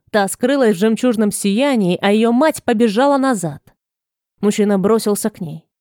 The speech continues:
Они стояли, обнявшись посреди замершей площади. Потом он поцеловал жену в губы и, развернув, легонько подтолкнул в направлении жемчужной арки. Она остановилась и вдруг бросилась на колени,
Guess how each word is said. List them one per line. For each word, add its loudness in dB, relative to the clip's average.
Они 2
стояли, 0
обнявшись 0
посреди -2
замершей 0
площади. -4
Потом 0
он 0
поцеловал 0
жену 0
в -8
губы 2
и, 2
развернув, -2
легонько -2
подтолкнул -4
в 0
направлении 0
жемчужной -4
арки. -18
Она 2
остановилась -2
и -2
вдруг 0
бросилась -2
на 0
колени, -2